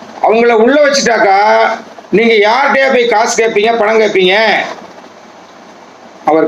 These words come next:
கேட்டார். நீதி-, நீதிபதி அவர்கள் கேட்டால் சரி என்க-, என்கிறீர்கள் நீங்கள். அதே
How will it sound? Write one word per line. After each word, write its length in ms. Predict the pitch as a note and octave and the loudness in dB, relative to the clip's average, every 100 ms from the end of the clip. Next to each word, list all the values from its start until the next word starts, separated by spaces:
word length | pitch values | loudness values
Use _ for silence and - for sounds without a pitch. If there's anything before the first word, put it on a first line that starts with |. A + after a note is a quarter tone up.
| G3 | 0
கேட்டார். 340 | G3 G3 D3+ - - - - - - - - - - - - - - - - - - - - - | -2 0 -2 -4 -14 -20 -20 -20 -20 -20 -20 -20 -20 -20 -20 -20 -20 -20 -20 -20 -20 -20 -20 -2
நீதி-, 500 | G3 C4 C#4+ C#4+ B3 A3 | -2 0 0 0 0 0
நீதிபதி 400 | C4+ C#4+ C#4+ C#4 | 0 0 0 2
அவர்கள் 360 | C4+ C4 C4 - | 2 2 0 -2
கேட்டால் 560 | A#3+ B3 A#3 G#3 A3+ B3 A#3 - - - - - - - - - - - - - - | -2 0 0 2 2 0 -2 -6 -8 -6 -4 -8 -14 -20 -20 -20 -20 -20 -20 -8 -2
சரி 200 | A#3 C4 C4 | 0 0 0
என்க-, 240 | A#3 A3 G#3+ | 2 2 2
என்கிறீர்கள் 480 | G#3 G3+ G#3+ F#3+ F3+ | 2 2 2 2 2
நீங்கள். 220 | D#3 - - - - - - - - - - - - - - - - - - - - D#3+ | 0 -2 -8 -20 -20 -18 -18 -20 -20 -20 -20 -20 -20 -20 -20 -20 -20 -20 -20 -20 -6 -2
அதே 200 | F#3+ B3 | 0 0